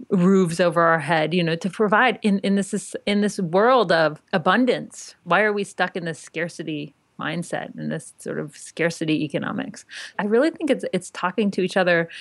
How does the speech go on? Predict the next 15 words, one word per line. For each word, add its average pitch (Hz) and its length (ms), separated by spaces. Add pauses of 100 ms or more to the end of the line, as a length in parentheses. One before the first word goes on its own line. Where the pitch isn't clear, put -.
(200)
because 214 400
our 233 220
slogan 233 400
has 196 120
always 196 260
been, 180 420 (320)
"You 196 240
are 202 140
not 180 280
alone," 165 520 (160)
A 180 300
L 170 360
O 180 260
A 170 280
N. 165 420